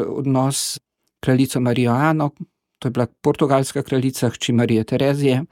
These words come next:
in je bil tudi večkrat pri njej, ne, in je odšel na misijon na Kitajsko s, eh, Portugalci, a ne, ta pot je trajala dve leti,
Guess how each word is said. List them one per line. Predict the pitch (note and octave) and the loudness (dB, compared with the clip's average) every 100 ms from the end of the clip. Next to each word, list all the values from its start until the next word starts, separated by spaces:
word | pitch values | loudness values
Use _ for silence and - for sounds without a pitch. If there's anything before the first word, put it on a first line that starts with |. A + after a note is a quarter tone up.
| _ - - - _ _ _ - | _ -20 -20 -20 _ _ _ -10
in | - C3 A#2+ A2+ | 0 4 4 2
je | A#2+ | 0
bil | C3 B2+ | 0 0
tudi | C#3 B2+ | 0 0
večkrat | B2+ B2+ - A#2+ - - - | 0 0 -2 -4 -10 -18 -18
pri | - B2+ | -4 2
njej, | B2+ D3+ F3 | 4 4 2
ne, | C3 C#3 | 0 0
in | C3+ | 2
je | C3 B2+ _ | 2 0 _
odšel | B2+ - C#3+ C3+ C3+ - - - - | -6 0 2 2 2 -4 -20 -20 -2
na | B2+ | 0
misijon | A#2+ - C3 B2+ A#2+ | 0 0 2 2 2
na | A#2 | 2
Kitajsko | - A2+ A2 A#2 - A2 | 0 0 0 0 -6 -6
s, | G#2+ - | -6 -6
eh, | A2 A#2 - _ _ _ _ A2 - | -6 -8 -14 _ _ _ _ -6 0
Portugalci, | D#3 - F#3 D#3+ D#3 D#3 D3+ | -2 0 0 4 2 2 0
a | C3 | 0
ne, | C3+ | 0
ta | C#3+ | 0
pot | - C#3+ | 0 0
je | C#3+ | 0
trajala | - C3 B2 A#2 A2+ - _ _ _ - | 0 0 0 0 -4 -10 _ _ _ -10
dve | B2 C#3+ | 0 4
leti, | D3+ D#3 D#3 - B2+ - | 4 2 0 -6 -8 -10